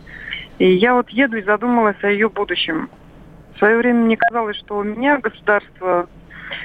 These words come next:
скажем так, потрепало в моих, э, будущих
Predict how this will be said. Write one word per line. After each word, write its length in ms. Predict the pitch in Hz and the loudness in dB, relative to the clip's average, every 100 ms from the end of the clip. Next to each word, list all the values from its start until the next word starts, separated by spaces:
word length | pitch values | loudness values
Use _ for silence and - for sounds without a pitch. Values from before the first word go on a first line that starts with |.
| - - | -14 -14
скажем 280 | - 202 202 | -2 2 2
так, 120 | 208 | 0
потрепало 600 | _ 226 247 247 254 220 196 | _ -2 0 0 0 0 -4
в 60 | |
моих, 420 | 208 208 208 - - | -2 -2 -2 -6 -6
э, 400 | 196 196 196 196 - | 0 4 4 2 0
будущих 580 | 226 208 - 190 - | 0 0 -2 -6 -8